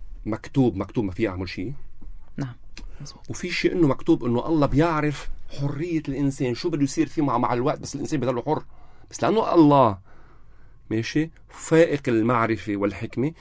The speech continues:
Speaker 1: قادر يعرف الإنسان بعد
Speaker 2: شو، شو راح يصير؟
Speaker 1: عشر سنين شو في براسه.
Speaker 2: نعم.
Speaker 1: يعني أنا اليوم إذا قاعد معك بالبيت، أنا وياك بنفس البيت،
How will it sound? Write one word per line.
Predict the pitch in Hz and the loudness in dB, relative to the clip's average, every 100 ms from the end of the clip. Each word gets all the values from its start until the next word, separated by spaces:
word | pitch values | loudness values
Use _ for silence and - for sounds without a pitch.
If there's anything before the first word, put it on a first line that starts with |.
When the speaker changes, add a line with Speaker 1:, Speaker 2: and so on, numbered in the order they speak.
| - - | -18 -2
Speaker 1:
قادر | 220 185 143 | 2 4 6
يعرف | 139 143 127 120 | 6 4 2 0
الإنسان | 117 127 - 127 107 98 - - - - 139 | 0 0 2 0 0 -4 -10 -18 -16 -16 -4
بعد | 117 98 - - | 0 0 -4 -12
Speaker 2:
شو، | |
شو | - | -14
راح | 170 131 | -12 -12
يصير؟ | - 135 | -14 -2
Speaker 1:
عشر | 190 196 196 | 0 0 -2
سنين | 156 165 165 165 - - - | 2 4 4 2 -10 -20 -16
شو | - | -10
في | 208 | -8
براسه. | 220 226 214 - - - - - | -4 -2 -2 -4 -10 -20 -18 -10
Speaker 2:
نعم. | 156 127 | -8 -6
Speaker 1:
يعني | 113 120 | -2 2
أنا | 156 | 4
اليوم | 143 160 | 6 4
إذا | 123 123 | 4 0
قاعد | 165 151 120 | 2 2 4
معك | 127 110 110 - - - - - | 2 2 -2 -8 -16 -18 -14 -2
بالبيت، | 113 107 104 - | 2 2 0 -2
أنا | 110 | -2
وياك | 110 101 | 0 -2
بنفس | 101 117 | -4 -4
البيت، | 92 90 123 | -4 -4 -6